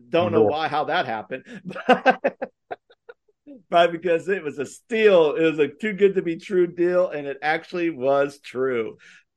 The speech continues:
Speaker 1: But there was one, literally, there was one time where I was watching a Christian-based film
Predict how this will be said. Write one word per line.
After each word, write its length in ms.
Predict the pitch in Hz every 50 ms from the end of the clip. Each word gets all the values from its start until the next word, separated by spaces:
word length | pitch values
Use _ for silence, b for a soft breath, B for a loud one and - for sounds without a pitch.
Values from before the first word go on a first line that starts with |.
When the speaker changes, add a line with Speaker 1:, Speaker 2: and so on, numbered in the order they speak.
| _ -
Speaker 1:
But 400 | 165 160 160 143 127 107 - _ _ _ _ _ _ _ _ _ _ _ _
there 180 | 160 180 233 262
was 160 | 254 190 185
one, 300 | 175 190 208 226 226 175
literally, 300 | 190 214 220 214 180 165
there 140 | 160 185 196
was 180 | 190 180 -
one 220 | 151 165 170 180 185
time 260 | - 185 180 175 160
where 160 | 147 143 -
I 120 | 147 151
was 180 | 165 180 165 135
watching 420 | 139 147 156 156 151 - 160 139 127
a 40 | 123
Christian-based 760 | - - 160 160 - - 165 143 123 147 143 143 139 - - -
film 520 | 165 160 156 135 123 117 110 113 113 117